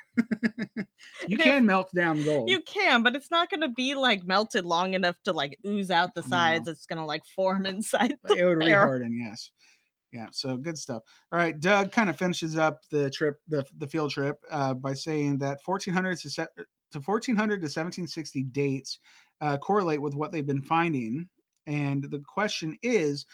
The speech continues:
Speaker 1: does it indicate one group of people that came or, um, you know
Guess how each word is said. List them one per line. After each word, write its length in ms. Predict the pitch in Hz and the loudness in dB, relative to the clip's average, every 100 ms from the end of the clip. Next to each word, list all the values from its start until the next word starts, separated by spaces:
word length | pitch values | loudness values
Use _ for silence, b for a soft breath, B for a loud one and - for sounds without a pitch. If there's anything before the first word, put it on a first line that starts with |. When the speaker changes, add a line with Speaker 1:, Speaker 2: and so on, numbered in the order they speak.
| b b | b b
Speaker 1:
does 140 | 175 175 | -4 -4
it 100 | 185 | 0
indicate 380 | 220 226 202 160 | 0 2 2 4
one 240 | 175 208 | 2 0
group 240 | 180 202 | -2 -4
of 100 | 165 | -6
people 520 | 143 208 208 151 135 143 | -2 -2 0 -2 -4 -4
that 160 | 139 | -8
came 380 | - 151 160 180 - _ - | -4 -2 -2 -4 -10 _ -6
or, 500 | 160 156 156 156 151 b b b - | -2 0 2 0 -2 b b b -4
um, 380 | 147 139 139 - | 0 0 -2 -6
you 120 | - 170 | -6 -2
know 240 | 147 147 | -2 -4